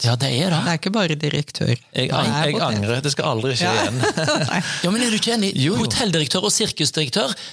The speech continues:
Speaker 1: det er
Speaker 2: Ja.
Speaker 1: sånne gode assosiasjoner med ordet direktør.
Speaker 2: Ja.
Speaker 3: Og hvis vi skal
Speaker 1: Ja.
Speaker 3: begynne der, jeg er litt fascinert av, eh, reiselivsbransjen. Eh, hva er det viktigste en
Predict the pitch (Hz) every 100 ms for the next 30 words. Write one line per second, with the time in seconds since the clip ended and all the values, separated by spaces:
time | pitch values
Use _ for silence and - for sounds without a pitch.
0 | _ 190 214 226 214 - _ 196 240 226
1 | 180 147 170 - 170 165 190 147 139 -
2 | 135 131 127 120 120 104 - _ 160 147
3 | - _ 143 151 160 156 175 147 160 165
4 | 165 160 139 160 151 139 131 123 131 123
5 | 113 110 110 - - - - - - -
6 | 117 101 - 131 139 135 117 123 127 104
7 | 98 - 101 98 98 - - - 98 87
8 | 147 196 180 - 131 170 190 208 - -
9 | - 170 - - 143 151